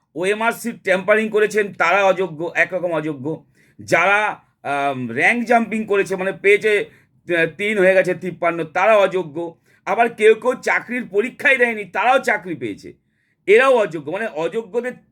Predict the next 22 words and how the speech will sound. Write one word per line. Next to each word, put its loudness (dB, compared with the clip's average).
তালিকায় 0
আবার 2
চার 2
রকম -4
ক্যাটাগরি 2
আছে। -12
তো 0
দর্শক 2
বন্ধু, 2
আমি 2
কি, 0
আম, 0
আম, -4
আপনাদের 0
কিছু -2
নাম 0
বলি 2
যারা 2
এসএসসির -4
তালিকায়, -2
এসএসসি 0
নিজেই, 0